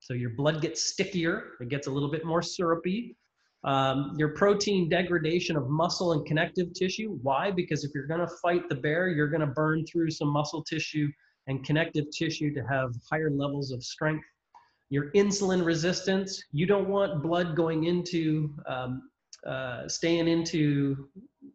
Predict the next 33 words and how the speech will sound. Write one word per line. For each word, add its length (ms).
like, 220
into 280
your, 540
you 80
want 200
it 80
immediately 600
for 140
your 100
muscle 420
contraction. 680
So 140
your 240
insulin 560
goes 260
up, 260
but 180
your 140
ability 360
to 160
uptake 420
it 140
goes 220
down. 320
So 100
your 120
blood 320
glucose 540
levels, 380
as 140
we 140
talked 260
about, 220